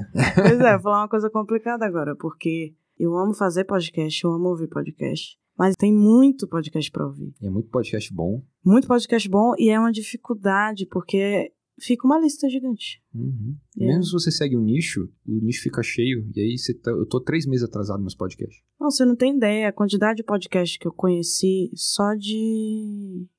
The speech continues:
Speaker 2: crimes reais. Então é uma quantidade imensa.
Speaker 1: Uhum.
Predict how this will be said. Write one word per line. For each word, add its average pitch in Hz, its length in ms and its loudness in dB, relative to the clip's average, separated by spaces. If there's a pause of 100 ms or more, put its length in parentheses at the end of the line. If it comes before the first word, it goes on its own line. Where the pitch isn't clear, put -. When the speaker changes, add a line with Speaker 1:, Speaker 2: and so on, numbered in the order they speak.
Speaker 2:
crimes 202 300 0
reais. - 400 -4 (140)
Então - 100 -2
é 202 40 2
uma 196 40 -2
quantidade 196 360 0
imensa. 180 540 0
Speaker 1:
Uhum. 110 320 -8